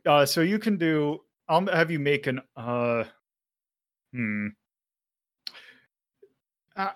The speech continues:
how about you do this? Uh, do me a favor and, uh, give me a average operating check.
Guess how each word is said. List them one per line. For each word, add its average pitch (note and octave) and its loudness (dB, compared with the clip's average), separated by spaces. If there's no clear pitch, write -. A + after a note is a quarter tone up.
how G3+ 2
about A3+ 8
you E3 4
do C3 0
this? A2 0
Uh, C3 2
do E3 0
me C#4 -6
a A3 4
favor D#3 2
and, B2+ 0
uh, B2 4
give B3 -2
me A3+ 2
a C#3+ 4
average D3 2
operating A#2+ 0
check. - -12